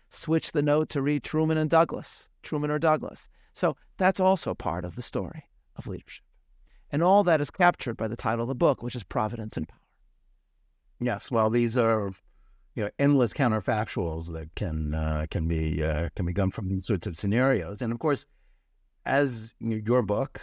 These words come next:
Speaker 2: uh, shows us, leaders comes in all shapes and sizes. Leadership comes in all shapes and sizes and from varied backgrounds, good and bad.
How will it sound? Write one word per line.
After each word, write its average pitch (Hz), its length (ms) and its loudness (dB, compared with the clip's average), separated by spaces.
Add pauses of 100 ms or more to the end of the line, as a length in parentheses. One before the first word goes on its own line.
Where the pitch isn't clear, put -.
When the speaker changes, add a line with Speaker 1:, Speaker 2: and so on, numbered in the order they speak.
Speaker 2:
uh, 95 440 -2
shows 104 320 0
us, 113 120 -2
leaders 104 300 -2
comes 95 300 -2
in 92 100 -2
all 90 140 -2
shapes 90 320 -4
and 90 120 -4
sizes. 87 460 -2
Leadership 110 480 0
comes 87 480 -4
in 85 80 -2
all 78 140 0
shapes 76 340 -4
and 76 100 -4
sizes 90 520 -2
and 76 120 -4
from 80 160 -2
varied 69 360 -2
backgrounds, 110 840 -2
good 67 160 -6
and 69 140 -6
bad. 120 440 0